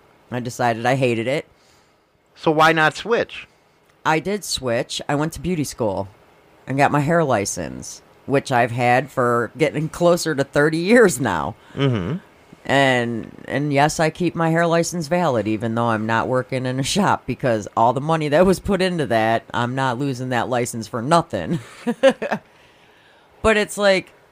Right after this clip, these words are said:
Speaker 1: uh, it's, and it's not like I have to always be behind the chair. Do I miss it? Yeah, but guess what?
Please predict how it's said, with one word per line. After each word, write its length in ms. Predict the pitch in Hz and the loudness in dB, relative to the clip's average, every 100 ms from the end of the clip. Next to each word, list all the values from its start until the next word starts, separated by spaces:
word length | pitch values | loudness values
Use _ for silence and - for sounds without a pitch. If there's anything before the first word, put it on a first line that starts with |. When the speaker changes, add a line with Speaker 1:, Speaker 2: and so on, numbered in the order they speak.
| _ - _ _ _ - | _ -20 _ _ _ 2
Speaker 1:
uh, 120 | 180 | 4
it's, 220 | 175 175 | 4 0
and 120 | 185 - 170 | -6 -4 -2
it's 220 | 165 165 | 0 -2
not 160 | 160 151 | -2 0
like 200 | 151 151 | 0 2
I 100 | 143 | 2
have 240 | 143 139 | 2 2
to 60 | - | 4
always 380 | 131 147 160 139 | 4 6 4 0
be 160 | 139 165 | -2 0
behind 420 | 151 151 160 160 | 2 2 0 -4
the 60 | |
chair. 420 | 147 160 170 147 104 | -6 -2 0 2 0
Do 260 | 104 117 | -4 -2
I 80 | 123 | 0
miss 240 | 120 135 156 | 0 -4 -6
it? 120 | - | -8
Yeah, 320 | 160 139 104 | -2 0 0
but 320 | 98 113 92 - _ 131 | 0 -2 -2 -6 _ -8
guess 280 | 143 147 - | -2 -2 0
what? 320 | 156 123 - | 0 2 0